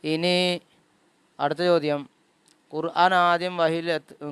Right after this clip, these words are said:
ഖുർആനിലെ ആദ്യ വഹിയിൽ എത്ര ആയത്തുകൾ ഉണ്ടായിരുന്നു? അവ ഏത് സൂറത്തിലാണ്? സൂറത്തുൽ അലഖിലെ ആദ്യ അഞ്ച് ആയത്തുകളാണ്. ഹിറാ ഗുഹയിൽ നിന്ന് വീട്ടിലെത്തിയ നബി തങ്ങൾ ഖദീജ ബി-, നബി, നബി, നബിയെ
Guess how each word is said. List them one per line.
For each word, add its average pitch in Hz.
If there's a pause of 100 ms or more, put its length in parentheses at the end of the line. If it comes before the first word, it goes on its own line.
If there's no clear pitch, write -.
(140)
ഖുർആനിലെ 185
ആദ്യ 160
വഹിയിൽ 170
എത്ര 156
ആയത്തുകൾ 160
ഉണ്ടായിരുന്നു? 147
അവ 135
ഏത് 143
സൂറത്തിലാണ്? 139 (600)
സൂറത്തുൽ 147
അലഖിലെ 147 (320)
ആദ്യ 139
അഞ്ച് 139
ആയത്തുകളാണ്. 123 (1120)
ഹിറാ 165
ഗുഹയിൽ 196
നിന്ന് 196
വീട്ടിലെത്തിയ 180
നബി 170
തങ്ങൾ 175
ഖദീജ 160
ബി-, 165
നബി, 147
നബി, 156
നബിയെ 156